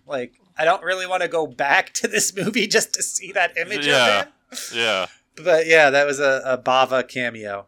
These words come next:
Speaker 1: And this goes on way too long, though, this whole side. It's like a third of the movie, it feels like.
Speaker 2: Yeah, it was a long, especially towards the end when you kinda wanted to, to wind up.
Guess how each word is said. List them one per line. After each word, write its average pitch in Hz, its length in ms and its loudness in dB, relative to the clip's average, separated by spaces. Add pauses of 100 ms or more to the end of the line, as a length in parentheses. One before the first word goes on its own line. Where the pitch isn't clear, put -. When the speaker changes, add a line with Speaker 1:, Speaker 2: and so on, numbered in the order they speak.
(120)
Speaker 1:
And 151 100 -4
this 254 120 2
goes 254 200 4
on 139 220 2
way 143 180 -4
too 135 200 -8
long, 120 240 -4
though, 113 140 -10
this 104 120 -6
whole 123 160 -6
side. 123 360 -4
It's 143 140 -10
like 160 300 -2
a 151 60 -6
third 175 320 -2
of 156 100 -6
the 131 80 -10
movie, 127 360 -10
it 113 100 -16
feels 107 280 -16
like. 101 300 -14 (340)
Speaker 2:
Yeah, 95 360 -4 (100)
it 110 100 -4
was 110 280 -4
a 98 160 -6
long, 87 320 -6 (440)
especially - 440 -14
towards 98 260 -8
the 92 160 -4
end 87 160 -6
when 82 80 -14
you 78 60 -18
kinda 82 240 -10
wanted 85 240 -14
to, 78 340 -20
to - 80 -20
wind 80 320 -14
up. 85 200 -10